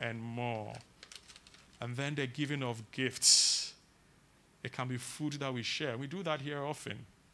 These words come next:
Drinks. Just giving somebody water can show that you appreciate them. But my favorite one is the giving away of smiles. It's the simplest, cheapest way of showing appreciation to someone.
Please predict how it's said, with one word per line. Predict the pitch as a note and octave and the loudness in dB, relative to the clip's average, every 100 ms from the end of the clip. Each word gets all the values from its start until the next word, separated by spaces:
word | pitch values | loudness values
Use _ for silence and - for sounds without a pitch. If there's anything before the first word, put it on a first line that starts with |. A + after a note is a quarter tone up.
| - - - - - A#2+ | -20 -20 -20 -20 -16 -6
Drinks. | C#3+ C#3+ A#2+ - - - - - - - - - - - - | 0 0 0 -2 -2 -4 -10 -20 -20 -20 -20 -20 -20 -16 -6
Just | G#3 | -4
giving | F#3 F3+ | 0 2
somebody | - D#3+ D#3+ D3+ | 2 2 0 -2
water | C#3+ D3 D#3 - A2 - - - - - - - | -2 -4 -4 -2 -4 -6 -16 -20 -20 -20 -20 -12
can | C3 | -8
show | - C#3 | -6 -4
that | C3+ | -2
you | B2 | -4
appreciate | A2+ - B2 - A#2+ | -6 -6 -6 -2 -2
them. | A#2+ A2+ A#2 - - - - - - - - - | -4 -8 -12 -20 -20 -20 -20 -20 -20 -20 -20 -8
But | C3+ | -4
my | C#3+ | -2
favorite | C#3 - E3 E3+ D3+ | -2 -2 -2 0 0
one | C3+ C#3 | 0 0
is | B2+ | 0
the | A#2+ | -4
giving | B2 E3+ C#3 | -2 -2 -2
away | A#2+ B2 | -2 -2
of | A2+ | 0
smiles. | - C3 C3 A2 - - - - - - - - - - - - - - - - | 0 2 -2 -2 -4 -4 -4 -10 -20 -20 -20 -20 -20 -20 -20 -20 -20 -20 -20 -10
It's | C#3 | -6
the | D3+ | 2
simplest, | C#3 - G3 F3+ F#3 E3+ E3 | 4 4 2 0 2 2 2
cheapest | - F3 - D#3 D3+ | 0 0 0 0 2
way | C#3 | 2
of | B2 | 2
showing | B2+ | 2
appreciation | B2 A#2+ A#2+ A#2+ | 0 2 0 0
to | A#2+ | 0
someone. | A2+ A#2+ A2+ A2 A2 | 2 0 -2 -6 -8